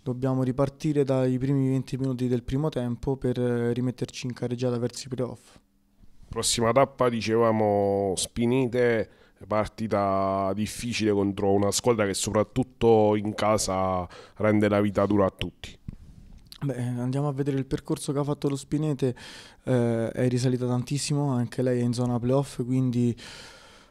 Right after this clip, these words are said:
Speaker 1: eh, sarà una battaglia, anche perché loro, so-, come hai detto anche tu, sul campo loro, eh, sono un'ottima squadra, e però non, eh, non,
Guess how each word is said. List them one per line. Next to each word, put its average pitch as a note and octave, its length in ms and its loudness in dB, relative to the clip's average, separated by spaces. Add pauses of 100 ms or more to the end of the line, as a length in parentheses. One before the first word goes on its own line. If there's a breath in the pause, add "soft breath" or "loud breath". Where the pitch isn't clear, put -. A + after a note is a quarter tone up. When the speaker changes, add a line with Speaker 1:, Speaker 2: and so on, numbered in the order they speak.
Speaker 1:
eh, B2+ 440 4
sarà B2+ 260 0
una B2+ 200 0
battaglia, B2 720 0
anche C3 320 -2
perché B2 320 -2
loro, B2 200 0
so-, A#2+ 180 -4
come A#2+ 420 -2
hai A#2+ 100 -2
detto A#2+ 240 -4
anche A#2+ 220 -4
tu, A#2+ 200 -4
sul A#2 240 -6
campo B2 340 -2
loro, B2 340 0 (800)
eh, B2+ 260 4
sono B2 180 -2
un'ottima B2+ 400 0
squadra, B2+ 560 0 (460 loud breath)
e B2 640 2
però C#3 220 0
non, B2+ 200 0
eh, A#2+ 920 -2
non, B2 340 -2